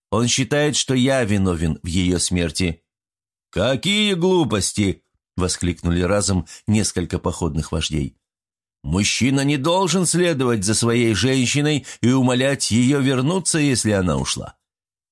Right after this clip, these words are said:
Это все знают». «Знают все», — согласился Гросвар, «но не все готовы это принять. Хайдрым считает себя обесчещенным. Это он мне рассказал при личной встрече.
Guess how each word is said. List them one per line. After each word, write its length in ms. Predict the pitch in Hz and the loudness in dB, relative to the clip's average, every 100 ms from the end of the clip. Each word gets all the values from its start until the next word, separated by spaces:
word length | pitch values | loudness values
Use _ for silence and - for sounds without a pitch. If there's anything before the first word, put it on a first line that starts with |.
| _ _ | _ _
Это 300 | - 123 143 | -2 0 -2
все 320 | 117 180 175 | 0 2 2
знают». 500 | 143 147 107 76 - _ _ _ _ _ _ _ _ _ _ | 2 0 0 -2 -8 _ _ _ _ _ _ _ _ _ _
«Знают 720 | - 71 87 113 127 123 117 | -8 -2 0 0 0 0 -2
все», — 480 | - - 135 123 76 - _ _ - | -2 0 0 0 -2 -10 _ _ -8
согласился 640 | - 76 78 - 78 - | -6 -2 -2 -2 -2 -4
Гросвар, 560 | 65 78 - 76 73 - _ _ _ _ - | -2 -4 -2 -2 -2 -6 _ _ _ _ -2
«но 100 | 90 | 0
не 140 | 98 | 2
все 280 | 95 - 113 | 0 0 0
готовы 560 | 101 104 113 101 101 - | 0 -2 0 0 0 0
это 260 | 95 - 90 | -2 -2 -4
принять. 680 | - 90 90 82 - - _ _ _ _ _ _ _ _ _ | -2 -2 0 -2 -4 -10 _ _ _ _ _ _ _ _ _
Хайдрым 500 | - 113 123 160 160 | -4 -2 0 0 0
считает 480 | 160 151 156 151 | 0 0 0 0
себя 320 | - 139 147 139 | 0 0 0 -2
обесчещенным. 1200 | - 120 127 117 - 156 156 113 - 69 57 - _ _ - | -2 0 0 -2 -2 -2 0 -2 -2 -4 -6 -10 _ _ -4
Это 280 | 90 110 120 | -2 0 0
он 180 | 139 | 2
мне 280 | 127 113 104 | 2 4 2
рассказал 680 | 90 92 - 98 104 120 110 | 2 0 0 0 0 0 0
при 240 | - 95 | -2 -2
личной 420 | 101 101 - 92 87 | 0 0 0 0 0
встрече. 600 | - 71 67 - - | -2 -4 -4 -4 -10